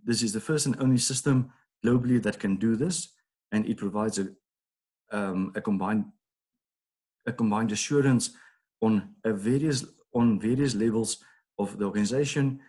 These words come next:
serves, serves as a repository for evidence, measures the level of risk. Now,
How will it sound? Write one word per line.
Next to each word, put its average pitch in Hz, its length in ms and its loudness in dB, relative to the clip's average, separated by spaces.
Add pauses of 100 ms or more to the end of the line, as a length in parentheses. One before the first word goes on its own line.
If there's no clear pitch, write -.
(160)
serves, - 540 0
serves 147 320 2
as - 380 -2
a 113 100 0
repository 127 680 -2 (360)
for 104 160 -6
evidence, 151 600 -2 (300)
measures 127 540 2
the 104 100 -2
level 110 280 2
of 90 120 -4
risk. 127 320 -2 (640)
Now, 98 260 -2